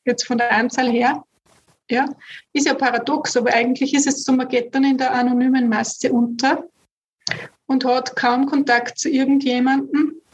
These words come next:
oder nur sehr oberflächlich. Und jetzt kristallisiert sich das heraus, wo die Leute sagen, „Boah, ich weiß gar nicht, ich, meine Familie versteht mich nicht, weil ich hab die Meinung, ja, und die haben die andere Meinung“,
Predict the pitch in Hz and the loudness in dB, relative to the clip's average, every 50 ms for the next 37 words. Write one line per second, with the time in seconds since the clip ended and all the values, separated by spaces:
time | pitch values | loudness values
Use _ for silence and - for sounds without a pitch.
0 | _ _ _ _ _ _ _ - - - - - 254 240 254 269 269 262 - 240 | _ _ _ _ _ _ _ -10 -10 -8 -4 -2 0 2 2 2 0 0 -2 -4
1 | 247 254 254 254 277 254 - - 247 240 240 240 - 247 269 277 277 277 - - | -2 0 0 0 0 -2 0 0 0 0 0 -2 0 0 0 0 0 -2 -8 -14
2 | - - _ - 262 - 247 254 262 - - - 302 285 294 - 269 262 254 - | -20 -14 _ -4 -2 0 2 0 0 -2 -2 -2 -2 -2 0 2 2 0 0 0
3 | - - 269 269 277 285 277 - - 247 240 - 240 214 220 214 220 226 233 240 | -2 -2 -2 0 0 -2 -4 0 -2 -2 -2 0 -2 -2 0 0 0 2 0 0
4 | 240 - 247 220 247 240 233 233 226 233 240 226 - 240 226 226 233 233 - - | -2 -2 -2 0 0 2 2 0 0 0 -4 -4 0 0 0 0 0 -2 -6 -14
5 | - - _ _ _ - - 269 277 269 269 277 277 233 262 262 262 254 - - | -20 -20 _ _ _ -4 -2 0 2 2 2 2 2 2 2 0 0 -2 -4 -4
6 | 277 262 262 262 269 262 262 277 277 269 262 262 - - _ _ _ _ - 240 | 0 0 2 2 0 0 -2 0 0 0 0 0 -2 -4 _ _ _ _ -2 0
7 | 254 254 254 254 254 254 247 - 285 277 262 269 262 269 269 269 302 277 - - | 0 2 2 2 0 0 0 0 0 2 2 2 2 0 0 0 -2 -4 -4 -2
8 | - 240 240 254 262 254 - 262 262 240 - - - 240 247 240 - 254 240 - | -2 -2 0 0 0 0 0 0 -2 -2 -2 -2 -2 -2 -2 -2 -2 -4 -4 -4
9 | - - 302 302 269 262 254 262 262 277 277 269 262 254 285 294 277 294 277 262 | -2 0 0 2 2 2 0 0 2 2 2 2 2 0 0 -2 -2 -2 -2 -2
10 | 254 262 254 247 226 233 240 208 220 233 240 - 277 269 262 247 240 247 247 254 | 0 0 0 0 0 0 0 0 0 -2 -2 0 0 0 2 2 0 0 0 0
11 | 254 254 | 0 0